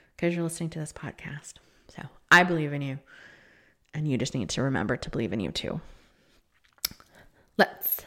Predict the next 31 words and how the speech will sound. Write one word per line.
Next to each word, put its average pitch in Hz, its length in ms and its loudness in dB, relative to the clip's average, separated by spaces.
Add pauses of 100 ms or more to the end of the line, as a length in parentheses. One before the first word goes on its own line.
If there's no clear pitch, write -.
see 165 680 2 (500)
what 285 260 6
to 381 80 4
do 226 220 4
if 180 200 -2
your 170 140 4
launch 160 420 2 (120)
fails, 156 880 6 (200)
but 165 200 4
you 185 120 6
really, 156 480 8
really 135 520 2 (180)
need 127 300 -4 (280)
money. 110 280 0 (380)
This 160 120 0
is 196 120 4
a 226 80 8
really 214 200 8
great 190 200 8
question. 151 340 4
I 131 60 4
think 160 140 2
I'm 170 60 4
gonna 175 180 6
save 160 260 -2
those 160 240 4
other 143 200 2
ones 143 460 0 (320)
for 156 380 10
another 143 380 4
episode 139 640 0